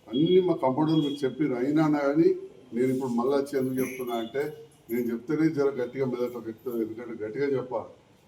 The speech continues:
అట్లనే రెండోది కన్ను తుడుచుడు చాలా ముఖ్యం. ఎట్లా తుడవాలి? రోజు రెండు దస్తీలు, తెల్లటి బస్తీలు మనం కొన్ని ఆ ఉప్పు నీళ్ళలో గరం చేయాలి. మంచిగా చాపత్త గరం చేసినట్టు గరం చేయాలి.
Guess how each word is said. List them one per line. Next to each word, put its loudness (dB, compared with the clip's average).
అట్లనే 4
రెండోది 4
కన్ను 4
తుడుచుడు 0
చాలా 0
ముఖ్యం. -4
ఎట్లా 6
తుడవాలి? 6
రోజు 4
రెండు 0
దస్తీలు, 2
తెల్లటి -2
బస్తీలు -8
మనం -4
కొన్ని 0
ఆ 2
ఉప్పు -4
నీళ్ళలో 0
గరం 0
చేయాలి. 0
మంచిగా -4
చాపత్త -6
గరం -4
చేసినట్టు -8
గరం 0
చేయాలి. -4